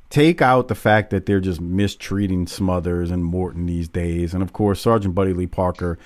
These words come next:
I mean, he's in the role he's normally in, which is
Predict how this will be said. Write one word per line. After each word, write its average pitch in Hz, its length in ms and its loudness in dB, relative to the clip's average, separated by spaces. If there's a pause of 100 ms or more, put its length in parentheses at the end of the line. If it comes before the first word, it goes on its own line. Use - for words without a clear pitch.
(840)
I 107 60 -4
mean, 95 160 2
he's 104 340 -2 (280)
in 113 120 4
the 98 80 4
role 95 300 2
he's 101 220 2
normally 87 420 0
in, 87 220 -2
which 85 260 -4
is 82 180 -4